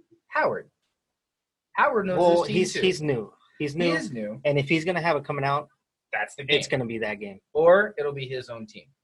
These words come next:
Speaker 1: in a couple of
Speaker 2: Well,
Speaker 1: weeks.
Speaker 2: yeah, but
Speaker 1: But that, we'll talk about that when we come up to it.
Speaker 2: the thing is, though, that Rodgers has, he's had a whole offseason to work with those new rookies, well, not the rookies, but the second-year veterans now. You know, and Rodgers,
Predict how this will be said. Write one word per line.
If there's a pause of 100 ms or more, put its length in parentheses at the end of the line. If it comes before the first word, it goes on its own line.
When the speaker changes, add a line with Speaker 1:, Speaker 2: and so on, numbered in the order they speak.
(640)
Speaker 1:
in
a
couple
of
Speaker 2:
Well,
Speaker 1:
weeks.
Speaker 2:
yeah, (280)
but (360)
Speaker 1:
But
that, (140)
we'll
talk
about
that
when
we
come
up
to
it.
Speaker 2:
the
thing
is,
though,
that
Rodgers
has, (720)
he's
had
a
whole
offseason
to
work
with
those
new
rookies,
well,
not
the
rookies,
but
the
second-year
veterans
now. (720)
You
know, (120)
and (500)
Rodgers,